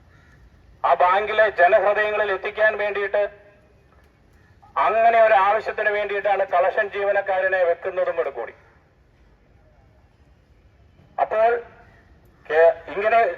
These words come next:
ജില്ലാ സഹകരണ ബാങ്കിലെ കളക്ഷൻ ജീവനക്കാരെ നിയമിച്ച് അവര് ബാങ്കുകളിലെ പ്രോഡക്റ്റ്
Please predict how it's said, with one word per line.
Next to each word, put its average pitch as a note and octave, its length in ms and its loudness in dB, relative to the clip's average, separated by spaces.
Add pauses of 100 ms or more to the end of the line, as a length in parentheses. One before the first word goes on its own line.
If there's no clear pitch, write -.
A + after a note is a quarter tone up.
(120)
ജില്ലാ G#3+ 280 0
സഹകരണ A3 320 2
ബാങ്കിലെ G#3 400 0
കളക്ഷൻ F#3+ 460 0
ജീവനക്കാരെ G#3 560 -2
നിയമിച്ച് G3 520 -6 (340)
അവര് G3+ 220 -2
ബാങ്കുകളിലെ G#3 800 -4
പ്രോഡക്റ്റ് G3 720 -2